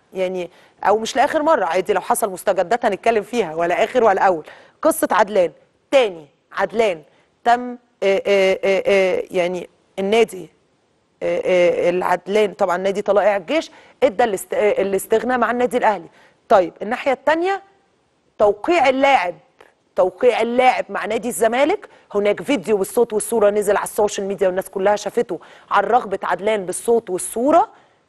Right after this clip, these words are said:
لوجود عدلان داخل نادي الزمالك ورغبه عدلان في تواجده داخل نادي الزمالك. طيب ايه اللي هيحصل الايام اللي جايه؟ خلينا نشوف.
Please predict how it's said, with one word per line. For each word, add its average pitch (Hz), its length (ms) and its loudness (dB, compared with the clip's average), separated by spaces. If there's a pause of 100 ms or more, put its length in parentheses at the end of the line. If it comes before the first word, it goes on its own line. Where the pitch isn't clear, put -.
(100)
لوجود 226 1300 0
عدلان 254 640 0 (440)
داخل 226 360 -2
نادي 208 380 0
الزمالك 214 400 -2
ورغبه 220 540 2
عدلان 202 360 -2
في 190 140 -12
تواجده 185 460 0
داخل 202 280 -2
نادي 185 360 -2
الزمالك. 214 560 0 (480)
طيب 175 240 0
ايه 233 80 2
اللي 254 120 2
هيحصل 262 320 -2
الايام 247 240 2
اللي 285 140 0
جايه؟ 330 340 0
خلينا 233 380 -4
نشوف. 185 360 -6